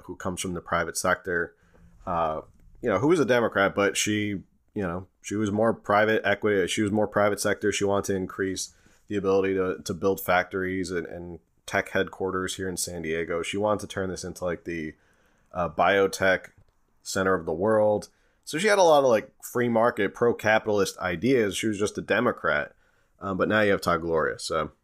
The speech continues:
and even moderate Democrats can't really run in California without having to be super, super far left, um, which is also a problem for Democrats. But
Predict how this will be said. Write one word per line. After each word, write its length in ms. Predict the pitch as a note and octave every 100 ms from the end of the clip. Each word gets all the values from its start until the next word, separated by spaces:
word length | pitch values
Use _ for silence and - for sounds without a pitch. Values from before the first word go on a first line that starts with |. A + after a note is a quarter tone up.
| _ _ _ _ _ _ _ -
and 140 | A#2
even 220 | C3+ F3 C#3+
moderate 380 | C3+ D3 C#3+
Democrats 720 | A#2+ C#3+ E3+ G2+ D2+ - - _
can't 260 | B2 A#2+ G2+
really 360 | A2 B2 B2
run 400 | G#2+ G2 A#2 A#2+
in 140 | A2 G2+
California 680 | G#2 G2+ F#2 B2 D3+ A2+
without 520 | F#2+ G2 - G2 A2 -
having 320 | - G2 G2+
to 80 | G#2
be 180 | F#2 G#2
super, 600 | - - - G#2+ A2 G2
super 340 | - G2+ G2+
far 320 | - F#2+ F#2
left, 380 | F#2 A#2+ F#2+ - _ _ _ _ _ _ _ _
um, 680 | G2 F#2+ F#2+ F#2 F#2 F2+ E2 _ _ _ _ _ _ -
which 200 | E3+ E3+
is 120 | A#2+
also 240 | G2 F#2
a 60 | D#2+
problem 240 | D#2+ D2
for 100 | C#2
Democrats. 440 | D#2 C#2 - G#2 G#2+
But 240 | F#2+ F2